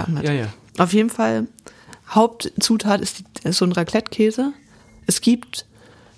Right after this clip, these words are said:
Speaker 2: die klassische Dönertasche.
Speaker 1: Mhm.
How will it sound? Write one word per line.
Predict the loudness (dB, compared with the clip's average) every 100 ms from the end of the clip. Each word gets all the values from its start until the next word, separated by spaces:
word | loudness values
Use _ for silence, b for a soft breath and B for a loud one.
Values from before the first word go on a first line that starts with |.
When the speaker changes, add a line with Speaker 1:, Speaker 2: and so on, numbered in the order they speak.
| b b b 0
Speaker 2:
die | 2
klassische | 2 2 2 0 2
Dönertasche. | 2 2 0 -2 -2 -2 -4 B B B
Speaker 1:
Mhm. | 0 2 2